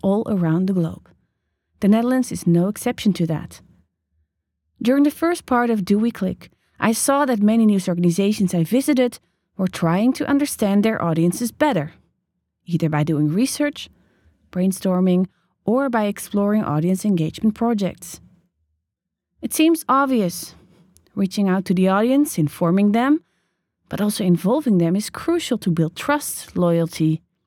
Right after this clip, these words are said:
and engagement. In general, journalists are willing to give the audience an active role. But I also experience that Dutch news organizations are cautious when it comes to following the popular taste of the audience.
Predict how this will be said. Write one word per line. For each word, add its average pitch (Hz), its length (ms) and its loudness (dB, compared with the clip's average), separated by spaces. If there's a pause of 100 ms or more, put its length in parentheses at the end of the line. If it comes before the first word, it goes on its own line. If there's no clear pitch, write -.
(200)
and 180 120 4
engagement. 156 640 -2 (1120)
In 240 140 4
general, 285 400 2
journalists 254 500 0
are 196 80 0
willing 214 360 0
to 202 100 -4
give 175 160 0
the 180 120 -2
audience 156 360 0
an 165 80 0
active 190 340 -6
role. 202 380 -2 (800)
But 220 100 -2
I 240 100 2
also 294 260 -2
experience 233 600 0
that 208 200 -2
Dutch 254 300 -2
news 233 240 0
organizations 233 640 0
are 285 120 -2
cautious - 760 -2 (360)
when 202 100 0
it 185 140 -4
comes 196 260 0
to 196 80 -4
following 185 460 -2
the 185 80 -4
popular 233 440 -2
taste 185 360 -2
of 185 80 -4
the - 120 -6
audience. - 600 -6